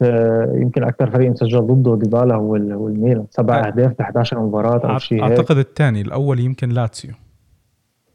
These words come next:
Speaker 1: أوه، عنده أهداف حلوة كتير مع لاتسيو.
Speaker 2: بالضبط.
Speaker 1: آه، آه،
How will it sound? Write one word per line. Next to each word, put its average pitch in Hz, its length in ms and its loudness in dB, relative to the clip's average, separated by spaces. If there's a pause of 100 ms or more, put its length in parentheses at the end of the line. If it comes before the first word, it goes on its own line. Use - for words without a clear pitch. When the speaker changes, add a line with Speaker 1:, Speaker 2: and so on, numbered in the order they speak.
(460)
Speaker 1:
أوه، 110 380 -2 (100)
عنده 120 380 2
أهداف 123 220 0
حلوة 139 220 4
كتير 147 280 4
مع 107 100 0
لاتسيو. 104 320 -6 (140)
Speaker 2:
بالضبط. 123 580 -8
Speaker 1:
آه، - 60 -2
آه، 117 500 -2